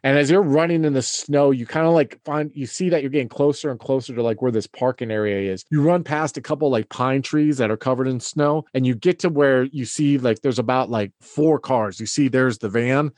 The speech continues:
Derek's van that you took. You see that there's, like, a Mitsubishi ca-, car. It looks like a, like a, one of those little, like, sporty cars out there, there. You see a old Oldsmobile car, and you see, like, there's this, like, a pickup truck that has the school's name.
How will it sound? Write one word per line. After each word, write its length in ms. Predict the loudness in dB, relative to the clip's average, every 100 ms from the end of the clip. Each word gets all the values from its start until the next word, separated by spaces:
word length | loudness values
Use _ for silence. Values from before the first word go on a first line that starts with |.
| _ _ 0
Derek's 300 | 2 0 -4
van 280 | -2 0
that 180 | 0 -2
you 60 | -4
took. 340 | 0 -2 -2 _ _ _
You 140 | -8
see 260 | -6 0 2
that 180 | 2 0
there's, 180 | -2 0
like, 220 | -2 -2
a 60 | -2
Mitsubishi 960 | -2 -2 -8 -6 -4 -2 0 0 -2
ca-, 220 | -6 -14 -18 -10
car. 380 | 0 2 2 2
It 40 |
looks 180 | -2 -4
like 160 | -6 -4
a, 80 |
like 160 | -4 -4
a, 160 | -2 0
one 120 | 0
of 40 |
those 160 | 0 2
little, 160 | 2
like, 220 | 2 -2 -6 _
sporty 600 | -10 -4 2 4 4 0
cars 420 | 0 2 2 2
out 160 | 0 2
there, 220 | 2 4
there. 180 | 4 2
You 100 | 2
see 200 | 2 2
a 160 | 0 0
old 260 | 0 0 0
Oldsmobile 800 | 0 0 0 -4 0 0 0 0
car, 340 | 2 2 2
and 140 | -2
you 80 | -6
see, 180 | -2 0
like, 160 | 0 0
there's 180 | -2
this, 200 | -2 -6 -4
like, 160 | -4 -2
a 80 | -4
pickup 340 | -2 -2 -2
truck 280 | -2 -2 -2
that 80 | -2
has 260 | 0 0
the 80 | -2
school's 480 | -10 0 2 2 0
name. 540 | -6 -4 -4 -4 -6